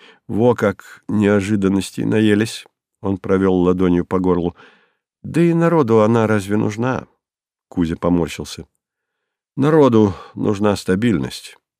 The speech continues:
И задача у нас теперь простая, чтобы одни были уверены, что мы им нужны для защиты от внутренних и внешних угроз и не дадим умереть от голода. Мы ж по Конституции, как-никак, социальное государство,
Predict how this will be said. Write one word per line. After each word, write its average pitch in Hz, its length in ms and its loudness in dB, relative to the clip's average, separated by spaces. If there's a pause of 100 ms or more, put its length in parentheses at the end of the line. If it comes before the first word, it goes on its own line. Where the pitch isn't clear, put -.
(680)
И 98 120 -2
задача 104 480 2
у 98 60 2
нас 92 200 2
теперь 90 320 -4
простая, 87 720 -4
чтобы 80 500 -6 (240)
одни 92 380 2
были 87 380 0
уверены, 87 540 0
что - 280 -8 (340)
мы 95 180 2
им 76 180 -2
нужны 82 420 -2
для 80 260 -2
защиты 85 540 -8
от 82 180 -8
внутренних 82 680 -4
и 95 40 0
внешних 92 580 -4
угроз 156 500 -2
и 101 140 -2
не 98 140 2
дадим 95 380 0
умереть 101 440 0
от 156 140 -4
голода. 151 500 0 (760)
Мы 196 220 6
ж 170 120 -2
по 98 120 -2
Конституции, 104 1000 -2
как-никак, - 680 -6
социальное 71 840 -4
государство, 120 800 -4